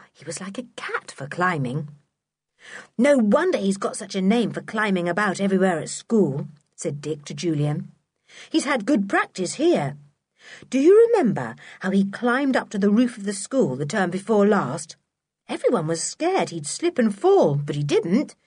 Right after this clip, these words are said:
He tied the Union Jack to one of the chimney pots. "Come on," called Sooty.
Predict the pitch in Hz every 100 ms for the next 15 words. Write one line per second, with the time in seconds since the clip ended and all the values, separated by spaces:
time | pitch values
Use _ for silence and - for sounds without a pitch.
0 | _ _ _ - - 202 190 151 160 180
1 | 202 185 175 175 254 233 - 165 190 190
2 | - - 349 294 208 - 147 - - -
3 | _ _ - - _ - 427 381 339 359
4 | 381 370 - _ _ _ _ - 185 147
5 | - 185 - 175